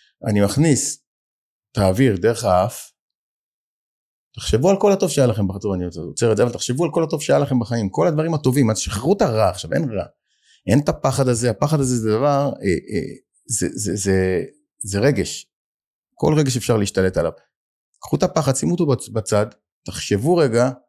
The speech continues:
על הדברים הטובים שקרו לכם בחיים, לפני השביעי לאוקטובר, על המשפחה, ועל ה-, אתה יודע, על האירועים משפחתיים, ועל החברה,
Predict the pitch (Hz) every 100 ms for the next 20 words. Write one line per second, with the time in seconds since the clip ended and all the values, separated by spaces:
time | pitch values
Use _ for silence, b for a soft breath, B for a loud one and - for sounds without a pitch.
0 | _ _ _ _ _ _ _ - 101 98
1 | 120 151 143 131 139 123 107 98 92 90
2 | 90 90 104 190 208 220 151 135 127 95
3 | - 85 76 76 _ _ _ _ _ _
4 | _ _ _ _ 76 85 92 - - 101
5 | - 98 95 98 90 92 90 107 110 110
6 | 123 139 143 120 - - - - 113 101
7 | - - - - - - 139 131 139 135
8 | 131 123 123 - 127 123 123 120 120 123
9 | 123 123 131 123 123 117 123 123 120